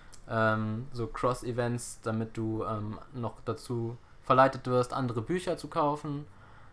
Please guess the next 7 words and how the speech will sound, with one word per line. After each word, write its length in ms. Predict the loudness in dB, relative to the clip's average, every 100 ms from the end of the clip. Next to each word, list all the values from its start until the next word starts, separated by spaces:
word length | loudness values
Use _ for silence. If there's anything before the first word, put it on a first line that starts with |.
| -20 -10
Äh, 40 | -2
aber 760 | 2 4 2 2 2 4 4
Injustice 560 | 2 2 4 2 0 -4
ist 220 | -6 -6
in 140 | -4
sich 220 | -2 -4 2
abgeschlossen 920 | 2 4 -2 0 0 0 -4 -6 -6